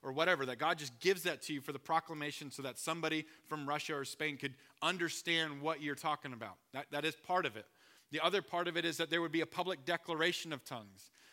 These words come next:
that in the meeting someone would bring a tongue. They just feel it welling up in their heart, and they bring this tongue. And Paul says, if you do that,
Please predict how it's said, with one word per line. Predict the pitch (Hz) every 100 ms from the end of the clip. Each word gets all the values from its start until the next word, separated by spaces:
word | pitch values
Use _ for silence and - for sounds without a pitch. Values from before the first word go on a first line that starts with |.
| _
that | 143
in | 160 185
the | 165
meeting | 180 165
someone | 131 165 160
would | 147 120
bring | 135 180 180
a |
tongue. | 165 180 170 117 107
They | 131
just | 131 143
feel | - 160
it | 127 117
welling | 151 180 175
up | 180
in | 165
their | 151
heart, | 165 143 - - -
and | 135
they | 127
bring | 117 131 180 180
this | 170 -
tongue. | 180 160 - - -
And | 135
Paul | 156 180
says, | 185 180 156 -
if | - -
you | 208
do | 170 233 220
that, | 160 147